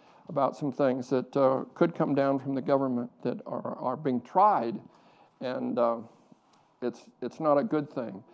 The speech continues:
So I don't say that to scare you. I say that simply to inform you so that you're ready to be the people of God, so that the church can rise up and, and, uh,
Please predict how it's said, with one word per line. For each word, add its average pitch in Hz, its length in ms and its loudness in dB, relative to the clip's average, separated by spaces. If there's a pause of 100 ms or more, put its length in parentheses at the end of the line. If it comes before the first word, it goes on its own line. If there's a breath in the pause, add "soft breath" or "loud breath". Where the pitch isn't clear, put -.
(340 loud breath)
So 147 180 2
I 147 100 8
don't 180 180 0
say 180 220 2
that 160 280 2
to 139 80 0
scare 170 400 2
you. 185 160 6
I 147 140 4
say 151 220 0
that 147 220 0
simply 247 760 0
to 190 200 0
inform 170 540 -2
you 175 360 -2
so 139 160 0
that - 140 -6
you're 131 160 -2
ready 147 440 0 (840 soft breath)
to - 60 -4
be 135 120 2
the 127 120 0
people 123 360 -4
of 107 140 -10
God, - 360 -8 (420)
so 139 120 0
that 123 180 -2
the - 80 -2
church 160 380 2
can 143 160 -4
rise 139 440 0
up 123 260 -2
and, 123 140 -6 (500 soft breath)
and, 120 400 -2
uh, 117 280 0